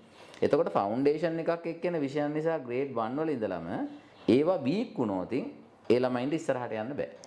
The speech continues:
ඒ නිසා අපි කොතනින් ආවත් ළමයෙක් ගණන්, සිංහල, ඉංග්‍රීසි මේ මූලික විෂයන් වල අවශ්‍ය එයාගේ වයස් මට්ටමට ගැලපෙන දැනුම් මට්ටමට එයාව ඉක්මනින් ගොඩ ගන්න.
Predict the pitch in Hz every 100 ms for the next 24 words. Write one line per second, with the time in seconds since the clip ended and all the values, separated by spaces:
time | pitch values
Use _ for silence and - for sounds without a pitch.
0 | - - - 104 123 139 170 143 139 127
1 | - 117 175 202 170 110 98 95 95 101
2 | 107 95 95 101 131 98 95 113 120 101
3 | 101 117 123 139 135 107 107 107 107 107
4 | 113 117 135 233 - - - - - -
5 | - - 95 104 135 - - 226 107 123
6 | 131 160 160 101 117 147 - 170 165 175
7 | 180 175 123 113 143 190 214 127 113 190
8 | 233 170 - 139 147 147 170 170 156 160
9 | 208 160 117 87 76